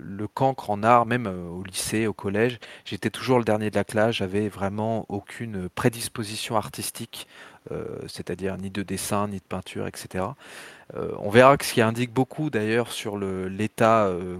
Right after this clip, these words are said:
global de, de, de la formation artistique, euh, en France. Euh, ça dit beaucoup de choses. Mais, euh, j'ai été avec toute ma,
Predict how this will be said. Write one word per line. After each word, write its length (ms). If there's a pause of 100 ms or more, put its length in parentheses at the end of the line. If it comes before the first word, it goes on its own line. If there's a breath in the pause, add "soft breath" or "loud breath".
(100)
global 500
de, 380 (960 loud breath)
de, 380
de 340 (360)
la 100
formation 560
artistique, 640
euh, 140
en 100
France. 480 (120)
Euh, 60
ça 160
dit 140
beaucoup 260
de 60
choses. 400 (880)
Mais, 360
euh, 240
j'ai 160
été 200
avec 420
toute 220
ma, 440